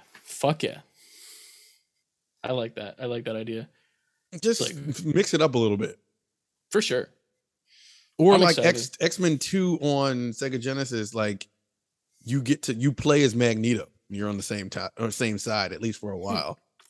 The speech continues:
Speaker 1: Dude, what if with, we take the thing that you're doing, right? That have, like, play other characters.
Speaker 2: Mm-hmm.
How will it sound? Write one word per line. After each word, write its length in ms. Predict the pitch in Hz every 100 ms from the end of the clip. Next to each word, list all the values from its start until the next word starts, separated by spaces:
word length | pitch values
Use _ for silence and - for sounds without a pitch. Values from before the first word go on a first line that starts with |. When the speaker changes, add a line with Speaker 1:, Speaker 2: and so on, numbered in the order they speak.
| - - _ _ _ - - - - - - _ - - - - _ _
Speaker 1:
Dude, 320 | - 120 107 -
what 240 | 120 117
if 280 | 127 127 -
with, 200 | 131 - _ _ _ _ _ _
we 160 | 147 135
take 260 | 147 135
the 80 | 135
thing 420 | - 139 127 120 - -
that 100 | 101
you're 160 | 127
doing, 240 | 127 110 113
right? 240 | 113 123 _
That 140 | 151 110
have, 200 | 123 123
like, 260 | 120 117 -
play 220 | 131 117
other 240 | 117 135
characters. 680 | 113 120 123 139 165 185 - _ _ _ _ 113
Speaker 2:
Mm-hmm. 200 | 101